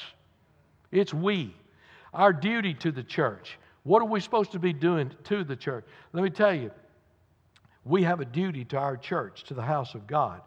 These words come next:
And this is personal examination time. Number one, it's attend church. I know I'm preaching to the choir here. You're here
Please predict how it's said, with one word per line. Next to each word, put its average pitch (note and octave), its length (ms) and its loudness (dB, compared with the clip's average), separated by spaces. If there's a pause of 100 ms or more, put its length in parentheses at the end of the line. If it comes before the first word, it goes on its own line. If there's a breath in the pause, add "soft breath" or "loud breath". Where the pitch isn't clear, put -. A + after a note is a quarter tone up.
(400 soft breath)
And A2 100 -12
this D3 180 -6
is C3+ 140 -10
personal E3 420 0
examination F#3 720 2
time. C3+ 320 -6 (280 loud breath)
Number F3 260 2
one, F3 440 4
it's D#3+ 220 -8 (220 soft breath)
attend D#3+ 440 0
church. A#2 320 -4
I C#3+ 120 -2
know D#3 160 -2
I'm D3 100 -4
preaching D#3 300 -4
to E3 120 -4
the D3+ 80 -8
choir F3 380 6
here. F3 200 -2
You're E3+ 260 -2
here E3+ 320 0